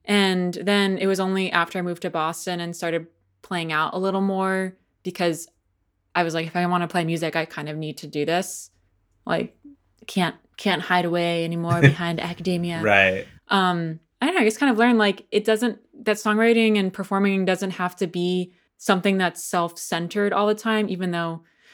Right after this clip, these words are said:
Speaker 1: yes, I am writing songs about myself <laughs> and, like, I'm on stage
Speaker 2: Right.
Speaker 1: literally in, like, a spotlight.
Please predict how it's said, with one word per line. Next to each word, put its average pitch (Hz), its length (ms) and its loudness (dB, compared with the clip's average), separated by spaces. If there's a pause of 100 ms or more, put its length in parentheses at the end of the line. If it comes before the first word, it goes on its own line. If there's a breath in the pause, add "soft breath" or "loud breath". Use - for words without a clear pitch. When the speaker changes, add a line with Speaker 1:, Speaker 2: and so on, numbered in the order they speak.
(140)
Speaker 1:
yes, 175 280 0
I - 60 -2
am 180 160 -2
writing 175 220 -2
songs 175 320 -4
about 165 240 -2
myself 180 380 -2 (200 loud breath)
<laughs> - 200 -10
and, 220 160 4
like, 226 220 4
I'm 208 120 2
on 220 200 4
stage 214 220 6
Speaker 2:
Right. - 340 6 (200 loud breath)
Speaker 1:
literally 214 540 8
in, 202 140 -2
like, 180 220 -4
a 180 60 -2
spotlight. 165 640 0